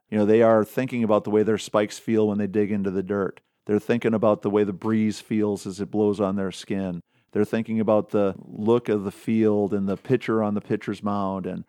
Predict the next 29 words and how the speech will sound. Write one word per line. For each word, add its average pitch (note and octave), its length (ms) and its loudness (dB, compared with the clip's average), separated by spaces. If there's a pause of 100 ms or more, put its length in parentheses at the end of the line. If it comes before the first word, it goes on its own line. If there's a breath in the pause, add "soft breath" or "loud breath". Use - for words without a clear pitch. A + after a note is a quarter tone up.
(180 soft breath)
her A#2+ 200 2
going A2 260 2
through G#2+ 260 -2
her G#2 120 2
motion G2+ 480 -2
and F#2+ 140 -4
the G2 60 -2
ball A2 260 6
coming G#2+ 320 -2
out G#2 180 0
of F#2 60 -2
her G2 140 0
hand G2 440 -4
and F#2 240 -6 (220 soft breath)
you A#2+ 200 0
starting A2+ 400 0
your G#2+ 140 0
swing G#2 520 -2
and F#2+ 120 -6
squaring A2+ 460 0
it G#2+ 120 0
up G#2+ 200 0
and G2+ 80 -2
hitting G#2 180 -2
that G#2 160 -2
ball G2+ 240 0
in F#2+ 80 -6
the F#2 100 -8
gap. A2+ 480 0